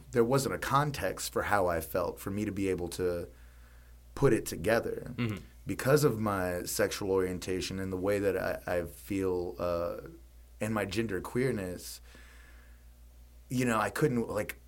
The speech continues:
Speaker 1: I tortured myself with, for a long time about, like, "Well, am, am I gay? Like, I don't feel gay. Like, I like women, but I, I feel very feminine." And, you know, I, I would, um,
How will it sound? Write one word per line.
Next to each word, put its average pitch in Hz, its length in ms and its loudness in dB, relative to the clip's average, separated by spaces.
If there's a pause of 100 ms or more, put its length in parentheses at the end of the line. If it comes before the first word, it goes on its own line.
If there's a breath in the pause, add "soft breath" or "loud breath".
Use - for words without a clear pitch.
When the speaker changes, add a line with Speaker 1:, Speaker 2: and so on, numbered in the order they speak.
(120)
Speaker 1:
I 107 120 -2 (840)
tortured 131 400 4
myself 95 580 0
with, - 560 -6
for - 160 -6
a 95 200 0
long 131 300 4
time 127 240 0
about, 98 200 0
like, 85 100 -2
"Well, 90 200 4
am, 95 280 -2
am 101 140 -6
I 87 80 -2
gay? 101 300 2
Like, 135 140 2
I 143 40 2
don't 127 140 -2
feel 202 260 2
gay. 117 280 2
Like, 131 160 2
I 92 60 -2
like 139 220 0
women, 120 420 2
but 107 120 0
I, 92 120 2 (560 loud breath)
I - 60 -6
feel 156 260 6
very 117 420 6
feminine." 127 560 0
And, 95 360 -4 (520 soft breath)
you 107 160 2
know, 104 260 2
I, 95 300 2 (100)
I 98 80 2
would, 95 520 -2
um, 95 640 -2